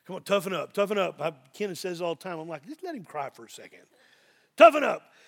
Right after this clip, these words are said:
As Christians, wh-, why don't we say, instead of toughen up, "Hey, get some joy"?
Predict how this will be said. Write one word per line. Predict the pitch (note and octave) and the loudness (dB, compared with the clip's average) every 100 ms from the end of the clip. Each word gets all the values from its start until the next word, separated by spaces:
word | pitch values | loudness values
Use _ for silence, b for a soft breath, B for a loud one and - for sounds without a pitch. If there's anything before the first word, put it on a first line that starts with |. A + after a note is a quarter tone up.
| b | b
As | B3+ - | 2 2
Christians, | - G4 - - C4+ C4 - B B | 0 0 0 -2 -2 -2 -12 B B
wh-, | A3+ C#4 | -4 -4
why | G#3+ C4 F#4+ G4+ | 0 2 2 2
don't | F4+ F4 D#4 - | 2 2 0 -2
we | C#4 C4 | -2 0
say, | - C#4 C4+ B3 G#3+ - b b b b | 0 2 6 4 4 -6 b b b b
instead | A#3 F#3 - D4 | -6 -6 -4 -2
of | B3 | -2
toughen | - C4+ - C#4 | -2 -2 0 2
up, | D#4 - | 2 2
"Hey, | A3 G#3+ | 0 0
get | C#4 | -4
some | - G3+ | -6 -10
joy"? | D#3+ A3+ C3+ | -2 -2 -2